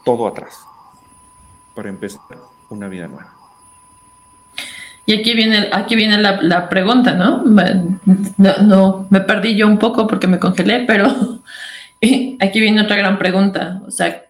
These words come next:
Speaker 2: ¿qué tiene que pasar en tu vida, en tu vida actual? ¿Qué está pasando en tu vida actual para que tomes la decisión de dejar todo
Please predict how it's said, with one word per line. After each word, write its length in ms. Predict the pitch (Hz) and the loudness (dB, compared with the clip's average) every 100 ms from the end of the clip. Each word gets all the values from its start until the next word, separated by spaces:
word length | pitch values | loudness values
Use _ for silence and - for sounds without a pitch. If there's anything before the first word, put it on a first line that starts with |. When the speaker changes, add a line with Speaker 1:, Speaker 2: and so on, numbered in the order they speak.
| - | -6
Speaker 2:
¿qué 340 | 202 202 202 - | -4 -4 -6 -8
tiene 440 | 214 202 202 196 | -4 -2 -4 -6
que 80 | 175 | -12
pasar 420 | - 170 - 160 | -14 -10 -8 -8
en 160 | 175 175 | -8 -10
tu 120 | 165 | -10
vida, 480 | 196 262 233 - - _ _ _ _ _ _ _ _ _ _ _ _ _ _ _ _ _ _ 196 | -6 -4 -4 -8 -16 _ _ _ _ _ _ _ _ _ _ _ _ _ _ _ _ _ _ -16
en 100 | 185 | -12
tu 100 | 180 | -10
vida 160 | 226 202 | -8 -10
actual? 540 | - 185 208 - - _ _ _ _ _ _ | -10 -8 -8 -8 -18 _ _ _ _ _ _
¿Qué 80 | 226 | -16
está 260 | 220 254 | -14 -12
pasando 420 | 220 202 208 208 240 | -12 -12 -10 -10 -10
en 100 | 226 | -12
tu 80 | |
vida 180 | 190 185 | -10 -10
actual 380 | 190 - 170 226 | -14 -14 -14 -12
para 240 | - 190 185 | -10 -10 -12
que 80 | |
tomes 380 | 185 190 202 208 | -14 -12 -12 -12
la 80 | 208 | -12
decisión 680 | 185 190 - 190 196 208 _ _ _ _ _ _ _ _ _ _ _ - | -14 -16 -16 -12 -12 -14 _ _ _ _ _ _ _ _ _ _ _ -20
de 300 | 185 185 180 | -14 -10 -10
dejar 520 | 170 - 202 202 202 - _ _ _ _ _ _ _ _ | -10 -12 -6 -6 -6 -10 _ _ _ _ _ _ _ _
todo 520 | 294 285 220 330 - | -8 -8 -8 -14 -20